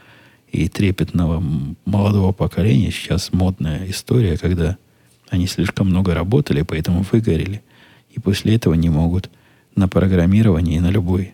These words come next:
творческий труд смотреть. И я могу понять эту,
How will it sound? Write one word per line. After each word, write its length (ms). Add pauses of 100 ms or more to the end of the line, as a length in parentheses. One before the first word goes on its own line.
творческий 560
труд 200
смотреть. 520
И 100
я 400
могу 380
понять 380
эту, 260